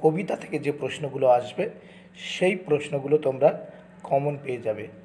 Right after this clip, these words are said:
তাই দেরি না করে প্রশ্নগুলি এবং তার উত্তরগুলো দেখে নাও। প্রথম প্রশ্ন আমরা দেখে নেব। এক, নীলোধ্বজের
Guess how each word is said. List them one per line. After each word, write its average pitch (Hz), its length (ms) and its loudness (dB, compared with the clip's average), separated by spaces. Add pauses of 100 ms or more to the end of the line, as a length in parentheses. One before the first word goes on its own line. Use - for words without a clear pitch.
(480)
তাই 156 140 8
দেরি 156 360 0
না 151 200 4
করে 160 340 2 (520)
প্রশ্নগুলি 165 720 -2 (440)
এবং 147 320 0
তার 143 180 6 (100)
উত্তরগুলো 147 640 0 (420)
দেখে 139 280 -4
নাও। 95 180 -12 (2500)
প্রথম 190 340 2
প্রশ্ন 156 500 -2
আমরা 135 220 -4
দেখে 117 260 -8
নেব। 104 120 -12 (800)
এক, 139 300 0 (1200)
নীলোধ্বজের 170 760 2